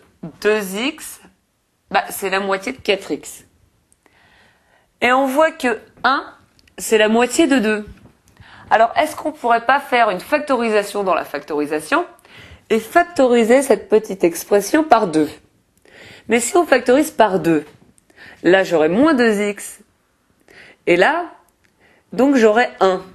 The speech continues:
Alors que nous, c'est pas moins deux x plus un qu'on veut, mais c'est deux x moins un. Et ben, dans ce cas-là, ben, j'ai qu'à factoriser par moins deux, tout simplement. Hein ? Donc, on factorise par moins deux.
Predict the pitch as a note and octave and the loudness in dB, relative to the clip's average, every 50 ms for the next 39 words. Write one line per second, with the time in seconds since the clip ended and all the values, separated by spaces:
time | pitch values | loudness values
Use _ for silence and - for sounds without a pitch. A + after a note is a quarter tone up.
0 | - - _ _ _ _ _ _ _ _ _ - G3+ F#3+ F#3+ F#3+ F#3 - - G#3 | -20 -20 _ _ _ _ _ _ _ _ _ -2 0 2 2 2 0 -2 -2 0
1 | G#3 G#3+ A3+ A#3 A3+ G3+ - - E3+ - - F3+ E3+ D#3+ E3 E3+ F3+ F#3 F#3 E3+ | 2 2 2 2 2 0 -2 -4 -2 0 0 0 2 2 2 2 2 2 2 2
2 | E3 E3 D#3 D3+ D#3 D3 - - _ - G3+ G3+ - - - C#4+ D4 C#4 - G3+ | 0 0 0 0 -2 -6 -6 -14 _ -8 -6 -6 -6 0 0 2 2 0 -2 -6
3 | G#3 F#3+ F#3+ B3 C#4 - - - - - - - - _ - F3 F#3 - - G#3+ | -8 -6 -4 -6 -6 -6 -8 -18 -20 -20 -20 -20 -20 _ -4 -4 -4 0 0 0
4 | F#3+ D#3+ D3+ - B3 B3+ B3 B3 A3 G#3+ C4+ D#4 D#4 - - A#3 A3+ G#3+ G#3+ G3+ | 0 0 -2 0 2 4 4 2 2 2 0 0 0 -2 -4 -2 0 2 2 2
5 | G3+ F#3+ F#3+ F3 E3 - - - _ _ _ _ _ _ _ - - - - - | 0 0 0 -2 -2 -4 -8 -16 _ _ _ _ _ _ _ -20 -20 -20 -20 -14
6 | - E3+ E3 F3+ F3+ E3+ F#3 F3+ - - G3+ F#3 F#3+ F#3 F#3+ F#3+ G3 - - D3+ | -12 -6 -2 -2 0 0 0 -4 -2 -4 -2 0 0 0 -2 -2 -6 -10 -10 -10
7 | C#3 C#3+ - D3+ D3+ - D#3 C#3+ - D3+ D3+ D3+ D3 D#3 D3+ - D#3 D3+ D3+ D#3+ | -10 -10 -12 -12 -12 -12 -14 -14 -8 -6 -6 -6 -6 -10 -8 -6 -6 -6 -4 -4
8 | F3 F#3+ G3 B3 C4+ D4+ - - _ _ _ - E3+ D#3+ - E3+ D#3+ D#3+ G3+ G#3 | -6 -4 -4 -4 -6 -8 -10 -18 _ _ _ -20 -20 -16 -10 -10 -10 -6 -6 -6
9 | A3 B3+ C#4+ D#4 - _ _ _ _ _ _ _ _ D3+ D#3+ E3+ G#3 B3+ - - | -4 -4 -6 -6 -10 _ _ _ _ _ _ _ _ -8 -6 -4 -4 -6 -8 -16
10 | - _ _ - - - _ _ - G#3+ A#3 C#4 B3+ G#3+ - - - - _ _ | -20 _ _ -20 -20 -20 _ _ -8 -2 0 0 0 0 -4 -10 -20 -20 _ _
11 | _ _ _ - C4 C4 - D#4 D4 D4+ - C#4 C#4 D#4+ D#4 - - B3+ A#3 G#3 | _ _ _ -2 -2 0 2 0 -2 2 0 0 2 2 0 0 0 0 0 2
12 | G3 G#3 G#3+ G#3 G3+ G3 F3 D3 C#3+ C3 | 0 0 2 2 2 2 0 -2 -6 -6